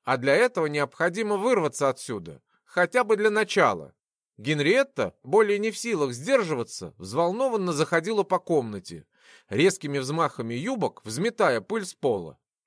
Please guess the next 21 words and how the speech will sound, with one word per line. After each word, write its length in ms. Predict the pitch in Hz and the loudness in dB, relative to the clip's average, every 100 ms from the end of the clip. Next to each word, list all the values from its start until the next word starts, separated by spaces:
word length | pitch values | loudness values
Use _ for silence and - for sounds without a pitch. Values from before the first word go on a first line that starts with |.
| _ _ | _ _
Она 240 | - 202 269 | 0 2 4
наморщила 560 | 214 220 214 202 196 | 4 4 4 4 4
носик, 580 | 185 135 107 - - _ _ | 4 2 -2 -10 -20 _ _
чихнула 500 | - - - 285 254 | -2 -2 0 0 4
раз, 440 | 160 127 113 - - - | 6 6 4 -4 -16 -6
другой. 640 | 147 233 151 120 101 - _ _ - | 2 2 4 2 2 -6 _ _ -4
Она 260 | 135 208 | 0 2
напряженно 640 | 254 180 175 156 233 208 | 2 0 -4 0 0 0
вслушивалась, 920 | 190 - 233 185 - 107 90 82 - _ | -4 -2 0 0 -2 -6 -8 -10 -16 _
не 180 | 101 135 | -8 -6
хотела 500 | - 160 - 262 233 | 0 -2 0 2 2
бы 140 | 143 143 | 2 -2
упустить 760 | 156 127 143 - 240 247 - | -4 -6 -6 -6 -8 -8 -8
хоть 300 | - 196 190 | -4 -2 0
один 340 | 196 180 233 | 0 -2 -4
звук, 440 | 147 120 208 220 - | -4 -4 -4 -4 -6
извещающий, 1000 | 165 139 147 - - 233 185 120 - 92 _ _ | -8 -4 -4 -4 -2 0 0 -4 -10 -12 _ _
что 240 | - - | -8 -2
вероятная 640 | 160 160 185 190 165 143 127 | 2 4 4 2 2 -2 -4
помощь 400 | 202 226 196 160 | 2 2 2 -2
близко, 560 | 202 226 123 - 78 | -2 -2 -2 -8 -16